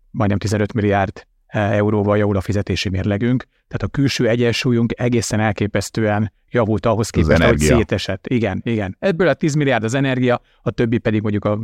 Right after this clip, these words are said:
Speaker 1: fogyasztás csökkenés, meg az, hogy az export tartja magát. Ez egy nagyon-nagyon-nagyon fontos, eh, dolog volt.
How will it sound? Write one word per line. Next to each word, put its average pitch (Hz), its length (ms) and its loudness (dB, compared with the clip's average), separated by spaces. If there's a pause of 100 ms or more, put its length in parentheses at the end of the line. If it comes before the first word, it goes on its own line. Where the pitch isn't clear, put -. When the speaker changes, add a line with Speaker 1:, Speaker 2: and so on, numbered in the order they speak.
(120)
Speaker 1:
fogyasztás 117 480 0
csökkenés, 107 500 0
meg 107 120 -2
az, 110 120 0
hogy 107 100 0
az 104 80 2
export 104 380 -2
tartja 104 300 -2
magát. 107 440 0 (400)
Ez - 160 -2
egy 127 60 4
nagyon-nagyon-nagyon 107 680 2
fontos, 104 520 -2
eh, 104 140 -2
dolog 123 340 0
volt. 135 340 2